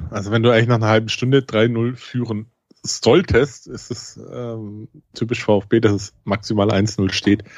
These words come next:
Und ja, ich hab da, also wie gesagt, der, der, der Start war top und aber schon als, als Girassi alleine auf, auf Heuer Fernandes zuläuft, so, hab ich schon gedacht, so, mei,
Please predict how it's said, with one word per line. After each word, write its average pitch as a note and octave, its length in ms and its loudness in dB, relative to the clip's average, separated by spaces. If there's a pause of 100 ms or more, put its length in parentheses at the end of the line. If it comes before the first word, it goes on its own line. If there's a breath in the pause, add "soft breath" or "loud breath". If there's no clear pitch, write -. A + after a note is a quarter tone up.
(380 loud breath)
Und G2 540 -2 (720)
ja, B2+ 300 4
ich - 160 -4
hab C#3+ 140 0
da, C#3+ 140 4
also C3+ 200 0
wie D3+ 80 -2
gesagt, D3+ 240 2 (160)
der, C3 120 -4
der, B2 120 -8
der A#2+ 140 -2
Start C3+ 240 -2
war A#2+ 100 -4
top B2 240 -4
und G#2+ 180 -10
aber A#2+ 360 -10 (440)
schon B2 340 -2
als, A#2 220 -2
als A2 380 0
Girassi B2+ 500 0
alleine A2 360 2
auf, G2+ 260 -6
auf G2 320 -12
Heuer G2+ 160 -2
Fernandes A2 460 -4
zuläuft, G2+ 340 -8
so, G#2+ 300 -12 (840 loud breath)
hab A#2 100 6
ich G#2+ 80 -2
schon A2+ 100 -4
gedacht, G#2 280 -2
so, A2 120 -12
mei, G2 240 -2